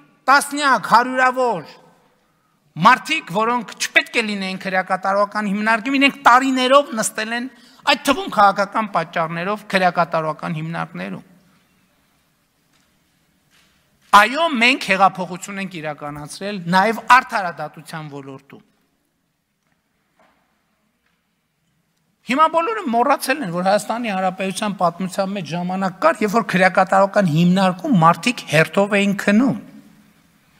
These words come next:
Հերթով էին քնում։ Եվ մամուլը այն ժամանակ, դրանից առաջ էլ սոցիալական ցանցերը էլ չկային, ողողված էր այս բանով, այս ինֆորմացիայով։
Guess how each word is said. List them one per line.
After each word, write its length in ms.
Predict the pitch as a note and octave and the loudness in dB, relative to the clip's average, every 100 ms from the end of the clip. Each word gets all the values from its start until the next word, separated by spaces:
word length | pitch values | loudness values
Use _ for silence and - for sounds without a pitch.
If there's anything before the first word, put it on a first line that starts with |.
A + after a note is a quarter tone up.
| _ _ | _ _
Հերթով 380 | - A3+ - G3 | 4 4 2 -2
էին 220 | A3 E3+ C#3+ | 0 -2 -4
քնում։ 380 | - B2 A2 - _ _ _ _ _ - _ | -8 -10 -12 -20 _ _ _ _ _ -20 _
Եվ 200 | G#3 B3 | 4 4
մամուլը 500 | A#3 C4 C4 D4+ D4 | 6 6 6 2 2
այն 160 | C4+ G#3+ | 2 2
ժամանակ, 560 | G3+ G#3+ A3 A3+ A3 F#3 F#3+ D3+ D#3+ | 2 2 2 2 0 -2 -6 -6 -8
դրանից 440 | C3+ F#3 A3+ G3 | 0 0 2 4
առաջ 320 | G3 G3 G3 | 4 6 2
էլ 100 | G#3+ | -4
սոցիալական 680 | G3+ G#3+ G3+ G3 G3 G3 G3+ | -2 -2 2 4 4 2 -2
ցանցերը 420 | - F3 E3+ F#3+ F#3+ | 0 -2 -2 -2 -2
էլ 140 | E3+ | -4
չկային, 480 | E3 - A#3 B3 D3+ | -8 -8 -6 -4 4
ողողված 560 | A3 C4+ C#4 D4+ - | 6 6 2 -2 -4
էր 100 | D4 | -6
այս 120 | F#3+ - - | -8 -10 -8
բանով, 540 | D3+ A3+ E4 F#3 - - _ _ _ _ _ _ _ _ - | -2 -2 -2 -10 -12 -20 _ _ _ _ _ _ _ _ 2
այս 180 | C4 | 4
ինֆորմացիայով։ 1080 | D4 - D4+ C#4 A#3+ A3+ - - G3+ C#3+ - | 4 2 0 2 2 2 0 0 -4 -10 -14